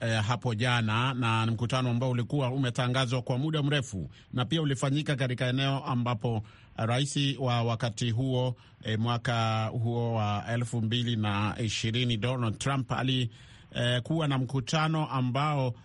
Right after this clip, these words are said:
ulipelekea au baada ya huo mkutano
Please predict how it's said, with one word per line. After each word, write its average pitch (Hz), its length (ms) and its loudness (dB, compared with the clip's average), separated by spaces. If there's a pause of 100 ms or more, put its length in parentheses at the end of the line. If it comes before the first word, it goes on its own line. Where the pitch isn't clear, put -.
(240)
ulipelekea 135 1040 0
au 139 240 0
baada 135 260 0
ya 135 140 2
huo 156 240 2
mkutano 135 720 0